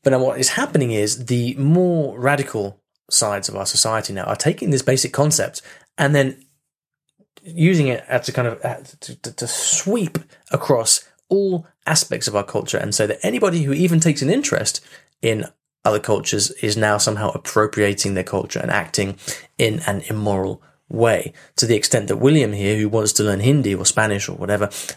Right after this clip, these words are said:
and is im-, is acting immorally because, and this is how the, the line goes, you know, you in your, in your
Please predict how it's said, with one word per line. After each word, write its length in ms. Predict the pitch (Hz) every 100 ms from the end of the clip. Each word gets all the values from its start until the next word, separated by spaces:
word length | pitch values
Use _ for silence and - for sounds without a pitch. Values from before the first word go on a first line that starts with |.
| -
and 380 | 113 107 101 95 _ _ _ - - - - _ _ - -
is 400 | 147 156 139 127 -
im-, 300 | 131 127 131
is 80 | 143
acting 300 | 139 123 -
immorally 540 | 120 120 196 190 117
because, 640 | 113 135 - 110 104 98 -
and 140 | 95
this 140 | 92 -
is 80 | 98
how 160 | 87
the, 120 | 90 - _
the 220 | 160 120
line 380 | 110 110 107 104
goes, 460 | 135 143 101 107 - - - - - _ _ _
you 120 | 131 123
know, 80 |
you 420 | 107 113 165 190 -
in 260 | 120 113 110
your, 680 | 110 101 98 95 - -
in 160 | 107 101
your 260 | 98 92